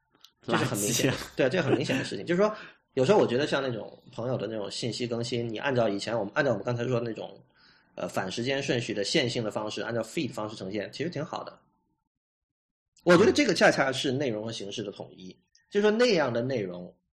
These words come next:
Speaker 1: 以那样的比较粗糙、相对粗糙的形态来呈现，是很 OK 的，是很合适、很恰当的。但是你对于一篇，比如说这个，呃，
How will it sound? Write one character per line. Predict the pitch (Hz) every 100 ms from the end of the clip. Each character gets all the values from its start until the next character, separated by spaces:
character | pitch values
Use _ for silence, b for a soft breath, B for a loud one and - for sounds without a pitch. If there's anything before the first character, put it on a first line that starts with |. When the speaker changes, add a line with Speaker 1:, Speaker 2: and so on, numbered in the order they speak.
| _ -
Speaker 1:
以 | 127 120
那 | 160
样 | 185 123
的 | 107 98 - _ _ _ -
比 | 139
较 | 123 101
粗 | - 160
糙、 | 156 139
相 | 147 180
对 | 185 123
粗 | 147
糙 | 151 147
的 |
形 | 123 98 113
态 | 123
来 | 98
呈 | 101 - -
现， | 107 98 - _ _ _
是 | -
很 | 208 110
OK | 104 180 185 196
的， | 208 - _ _ _ _ -
是 | 185
很 | 104 92
合 | - 139
适、 | - -
很 | 98
恰 | 95 202 139
当 | 165 90
的。 | - _ b b b b b _
但 | 233 220
是 | 185 170
你 | 127 120 107 - _ _ _
对 | 190 160
于 | 147
一 | 170
篇， | 135 160 143 143
比 | 123
如 | 104
说 | 110 123 117
这 | 120 107
个， | 98 92 - - _ _ -
呃， | 58 57